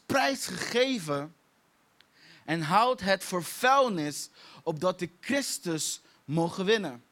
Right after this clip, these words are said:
En in hem moge blijken niet een eigen gerechtigheid uit de wet te bezitten, maar de gerechtigheid door het geloof in Christus, welke uit God is op de grond van het geloof.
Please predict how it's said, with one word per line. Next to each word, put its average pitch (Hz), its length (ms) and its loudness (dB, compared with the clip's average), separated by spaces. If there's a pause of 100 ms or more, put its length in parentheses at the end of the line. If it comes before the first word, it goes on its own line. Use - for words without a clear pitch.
(1300)
En 170 140 -2
in 175 140 -2
hem 208 260 0
moge 214 320 0
blijken 202 440 2
niet 214 140 -2
een 208 180 -6
eigen 254 380 2
gerechtigheid 185 760 -4 (220)
uit 165 200 0
de 151 140 0
wet 165 300 0
te 180 80 -4
bezitten, 147 680 -4 (240)
maar 170 140 -4
de 180 100 -2
gerechtigheid 185 680 -4
door 175 100 -4
het 185 140 -6
geloof 180 680 -4 (220)
in 180 220 -4
Christus, 208 600 -6 (240)
welke 190 260 2
uit 185 160 0
God 240 280 -4
is 180 220 -4
op 165 120 -8
de 160 60 -6
grond 220 320 -4
van 170 140 -8
het 156 120 -8
geloof. 170 580 -2